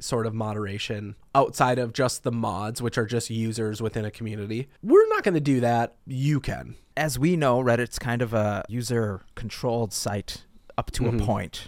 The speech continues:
Speaker 2: They can always step in and be overlord daddies if they want to, but that's what the moderators are for, and it looks like this is just another way to kind of give more power to the players, if you will,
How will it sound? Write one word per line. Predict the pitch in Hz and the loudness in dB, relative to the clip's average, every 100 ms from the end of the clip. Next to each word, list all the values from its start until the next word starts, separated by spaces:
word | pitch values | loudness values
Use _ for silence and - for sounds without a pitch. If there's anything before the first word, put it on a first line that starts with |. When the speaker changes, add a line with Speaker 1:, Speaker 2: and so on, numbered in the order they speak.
| - | -4
Speaker 2:
They | 117 | -2
can | 117 | 2
always | 104 101 | 2 0
step | - - - | -2 -4 -2
in | 107 | -2
and | 107 98 | -2 -2
be | 110 101 - - | -4 -6 -12 -4
overlord | 127 110 110 107 95 | -2 2 4 4 2
daddies | 110 101 101 92 | 0 0 0 -4
if | 101 | -6
they | 110 | -8
want | 101 113 - - | -4 -4 -4 -6
to, | 110 | -4
but | 98 107 - - | -4 -6 -6 -10
that's | - - | -8 -4
what | 139 | 0
the | 131 123 | 4 6
moderators | 123 120 120 113 | 6 4 0 0
are | 127 - | -2 0
for, | 131 120 117 117 110 - | 0 2 2 0 -4 -10
and | 117 107 | -10 -8
it | - | -8
looks | - - | -8 -2
like | 110 - - - - - - 107 | -2 -2 -10 -18 -20 -20 -16 -4
this | 123 123 | -2 0
is | 117 101 | -2 -2
just | 117 113 110 | -4 -4 -4
another | 110 110 107 | -2 -2 -2
way | 107 107 | -2 -4
to | - | -4
kind | 135 147 | -4 -2
of | |
give | 139 135 | -2 -2
more | 135 | -2
power | - 117 120 127 | -2 2 2 2
to | 120 | -2
the | 113 | -6
players, | - 117 113 110 107 - | -2 -2 0 -2 -4 -8
if | 113 | -6
you | 113 | -4
will, | 110 113 107 107 | -2 0 -2 -4